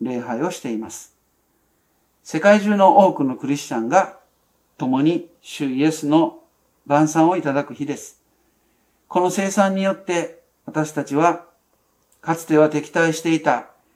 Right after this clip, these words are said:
キリスト教の諸々の群れが、もともとは一つであったということを思い起こすことができます。そして、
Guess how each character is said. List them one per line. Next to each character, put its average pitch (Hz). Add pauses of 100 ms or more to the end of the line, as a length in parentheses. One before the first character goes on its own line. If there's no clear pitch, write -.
(160)
キ 147
リ 147
ス 147
ト 156
教 151
の 160
諸 160
々 196
の 180
群 175
れ 165
が、 143 (500)
も 151
と 156
も 160
と 160
は 160
一 277
つ 269
で 160
あ 131
っ -
た 196
と 165
い 143
う 135
こ 139
と 170
を -
思 135
い 131
起 127
こ 127
す -
こ 151
と 170
が 151
で 117
き 107
ま 107
す。 - (880)
そ 139
し -
て、 156